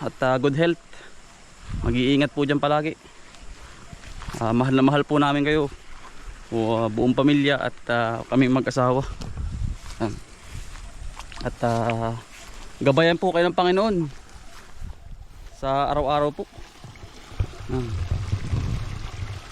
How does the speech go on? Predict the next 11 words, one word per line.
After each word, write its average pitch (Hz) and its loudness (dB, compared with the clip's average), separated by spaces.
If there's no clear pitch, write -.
Ito - -14
po 147 -6
yung 151 -4
alugog. 139 -4
Okay 131 -2
na 139 -4
po 143 -4
yung 135 -2
palay 139 2
na 143 -2
rin. 160 -8